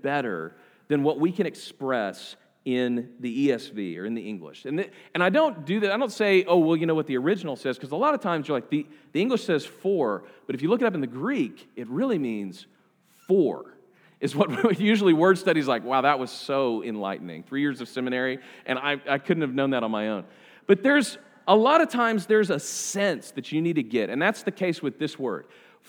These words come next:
For can mean a lot of things in English, but it really means one thing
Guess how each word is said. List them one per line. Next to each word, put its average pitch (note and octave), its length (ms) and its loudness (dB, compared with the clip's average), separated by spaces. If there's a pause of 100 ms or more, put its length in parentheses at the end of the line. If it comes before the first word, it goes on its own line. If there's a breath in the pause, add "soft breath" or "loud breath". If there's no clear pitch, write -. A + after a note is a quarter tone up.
(160)
For G3+ 560 8
can F#3 180 -2
mean G3 100 4
a F3 60 6
lot E3+ 280 6
of G3 100 0
things F3 240 0
in D3+ 80 -4
English, C#3 300 -2
but D3 100 0
it C3 80 -2
really G#3 280 4
means G#3 200 2
one E3 460 0
thing F#2+ 420 -6